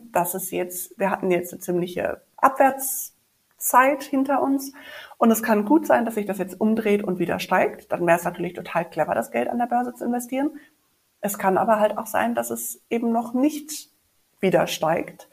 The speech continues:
Und dann wäre es ärgerlich, wenn unser Geld noch weiter an Wert verliert. Und deswegen, also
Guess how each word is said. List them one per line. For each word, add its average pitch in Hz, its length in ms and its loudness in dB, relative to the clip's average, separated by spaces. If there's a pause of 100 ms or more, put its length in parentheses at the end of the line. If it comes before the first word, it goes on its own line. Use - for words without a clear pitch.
(360)
Und - 120 2
dann 202 200 6
wäre 214 100 6
es 214 80 -2
ärgerlich, 220 460 0
wenn 208 80 -2
unser 202 240 0
Geld 196 480 -6 (380)
noch 185 200 2
weiter 180 300 2
an 170 140 -2
Wert 160 180 0
verliert. - 480 -8 (580)
Und 180 600 -2
deswegen, 202 420 2
also 185 220 4